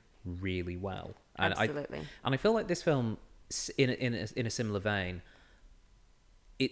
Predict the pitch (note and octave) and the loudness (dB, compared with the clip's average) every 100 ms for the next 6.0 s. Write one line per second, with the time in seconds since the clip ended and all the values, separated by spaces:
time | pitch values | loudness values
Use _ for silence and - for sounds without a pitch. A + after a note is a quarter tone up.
0 | - A#2 - - - B2+ B2 C3 D3+ D#3 | -2 -10 -10 -10 0 2 2 0 0 0
1 | C#3+ - B2 G#2+ - - A2+ A2 G#2+ F#2+ | 0 0 0 -2 -4 -2 2 2 2 0
2 | F2 E2+ - _ _ - - B2 D3+ F#3+ | -4 -10 -18 _ _ -20 -10 -8 -4 -2
3 | A#3 G#3+ - G#2 F2 - E2+ B2 D#3 F#3+ | -2 -2 -4 -6 -6 -8 -8 -8 -4 -4
4 | F3+ - G2+ D#2 - G2 G2+ F#2+ E2+ - | -4 -8 -8 -6 -6 -6 -4 -2 -4 -4
5 | G2 F#2+ G#2 F#2 - G#2 G2 E2+ - - | -10 -4 -4 -4 -6 -6 -4 -6 -6 -8